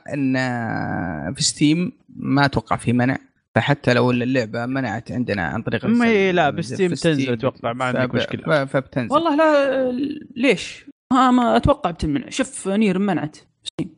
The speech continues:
Speaker 1: ستيم؟
Speaker 3: أو خلينا نقول
Speaker 2: لا، لا،
Speaker 3: ما،
Speaker 2: لا.
Speaker 3: ما، ما موجودة، يعني.
Speaker 2: هذه قرار من الشركة، ما جاها
Speaker 3: وشو؟
Speaker 2: منع.
Speaker 3: آه، يعني
Speaker 2: في فرق.
Speaker 3: أي شيء بيم-، بيجي منع من عندنا بيكون موجود على Steam؟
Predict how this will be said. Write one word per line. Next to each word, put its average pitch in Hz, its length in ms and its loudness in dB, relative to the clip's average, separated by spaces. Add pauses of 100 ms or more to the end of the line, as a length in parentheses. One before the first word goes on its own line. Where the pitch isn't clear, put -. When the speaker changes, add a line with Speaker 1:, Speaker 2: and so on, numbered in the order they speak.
(180)
Speaker 1:
ستيم؟ 208 240 4
Speaker 3:
أو 175 160 4
خلينا 196 220 2
نقول 175 320 2
Speaker 2:
لا، 190 180 4
لا، 208 120 6
Speaker 3:
ما، 208 60 4
Speaker 2:
لا. 185 100 2
Speaker 3:
ما، 160 60 -10
ما 180 340 -6
موجودة، 156 320 -2
يعني. - 240 0 (160)
Speaker 2:
هذه 185 260 4 (100)
قرار 220 560 4 (260)
من 175 240 -2
الشركة، 131 1000 0 (360)
ما 156 200 4
جاها 156 140 4
Speaker 3:
وشو؟ 127 100 2
Speaker 2:
منع. 104 220 -4 (280)
Speaker 3:
آه، 175 480 4 (340)
يعني 170 160 4
Speaker 2:
في - 60 2
فرق. 151 140 4
Speaker 3:
أي 214 120 -2
شيء 214 280 -8
بيم-، 180 460 -8
بيجي 180 240 2
منع 196 220 6
من 175 160 2
عندنا 190 500 4
بيكون - 400 0
موجود 180 220 4
على 165 100 6
Steam؟ 190 340 -2